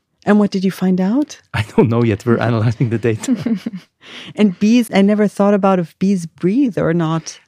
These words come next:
Speaker 2: Well, it's not breath of bees. It's more like, uh, their pheromones and their signaling molecules, because that's what they do, right? That's how they, uh, communicate to fellow bees where to find the nice flowers and so on.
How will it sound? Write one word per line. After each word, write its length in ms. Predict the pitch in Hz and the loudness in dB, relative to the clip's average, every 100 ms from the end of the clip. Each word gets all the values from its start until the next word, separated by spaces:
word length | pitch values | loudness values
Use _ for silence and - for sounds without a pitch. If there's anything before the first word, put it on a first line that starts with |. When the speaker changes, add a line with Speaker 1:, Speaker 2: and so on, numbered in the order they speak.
| - | -2
Speaker 2:
Well, 340 | 135 143 151 | 2 4 2
it's 180 | - - | -2 0
not 200 | 165 - _ _ | 0 0 _ _
breath 380 | 120 117 143 - | 0 2 2 -2
of 160 | 139 - | -4 -2
bees. 340 | 117 127 120 | -4 -4 -6
It's 220 | 123 - - | -6 -8 -8
more 380 | 147 120 123 131 | -2 0 2 2
like, 400 | 117 110 107 - - - | 2 0 -4 -10 -18 -8
uh, 100 | 120 | -6
their 380 | 110 107 101 - | -2 0 0 -4
pheromones 840 | - 113 117 113 117 135 - - | -2 0 2 -2 -2 -4 -6 -6
and 180 | 123 104 | -4 -4
their 120 | - | -2
signaling 540 | 98 127 - 110 104 98 | -2 -4 -2 -2 0 -2
molecules, 680 | 95 95 - 98 92 - - _ _ _ _ _ _ - | -4 -6 -8 -10 -10 -12 -16 _ _ _ _ _ _ -14
because 360 | 104 107 101 | -4 -4 -4
that's 240 | - 107 - | -4 -6 -4
what 120 | 104 | -4
they 120 | 101 | -2
do, 320 | 131 113 87 - - | -2 -4 -6 -14 -10
right? 160 | 113 - | -10 -8
That's 280 | 113 - | -12 -10
how 160 | - 104 | -4 -4
they, 360 | 107 104 98 98 _ _ _ _ _ - | -2 -4 -4 -8 _ _ _ _ _ -8
uh, 180 | 101 98 | -6 -6
communicate 540 | - 117 120 120 113 104 | -2 0 0 0 -6 -8
to 80 | |
fellow 360 | - - 113 104 | -6 -2 0 0
bees 400 | 113 117 101 - | -2 -4 -6 -4
where 240 | 104 101 | -2 -2
to 120 | 95 110 | -4 -8
find 280 | 110 104 | -6 -6
the 100 | 101 | -4
nice 240 | 101 101 101 | -6 -4 -8
flowers 440 | - 107 110 95 | -4 -4 -4 -6
and 160 | 98 104 | -8 -10
so 160 | - | -10
on. 200 | 104 101 | -12 -12